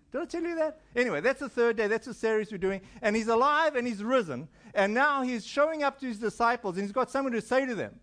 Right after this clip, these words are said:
And he says, "Hey, guys, listen up. Uh, and by the way, you better really listen up, because I'm about to go to heaven, and there's a few things I need to tell you before I go to heaven."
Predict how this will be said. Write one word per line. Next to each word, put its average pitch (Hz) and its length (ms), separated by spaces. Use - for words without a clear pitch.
And 196 80
he 208 80
says, 202 140
"Hey, 233 140
guys, 208 260
listen 269 260
up. 240 180
Uh, 208 240
and 185 160
by 269 160
the 269 80
way, 254 160
you 175 80
better 233 240
really 233 260
listen 208 300
up, 190 220
because 254 720
I'm 285 200
about 285 220
to 240 60
go 240 140
to 202 120
heaven, 196 460
and 196 180
there's 208 120
a 208 60
few 311 220
things 320 260
I 226 40
need 220 120
to 202 80
tell 202 220
you 196 240
before 196 360
I 180 80
go 185 120
to 170 120
heaven." 226 280